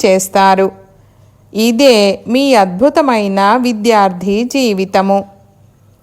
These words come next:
జ్ఞానం చాలా సహజము. కేవలం పావనంగా అయ్యేందుకు కృషి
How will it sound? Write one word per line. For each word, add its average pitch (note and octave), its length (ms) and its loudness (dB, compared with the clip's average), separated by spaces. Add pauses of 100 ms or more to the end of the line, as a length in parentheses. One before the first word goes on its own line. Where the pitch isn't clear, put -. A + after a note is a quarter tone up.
(340)
జ్ఞానం G3+ 760 0
చాలా A#3 760 2
సహజము. G3 720 -2 (800)
కేవలం G3+ 760 2 (120)
పావనంగా E4 840 0
అయ్యేందుకు G#3 800 -2
కృషి A#3+ 380 -6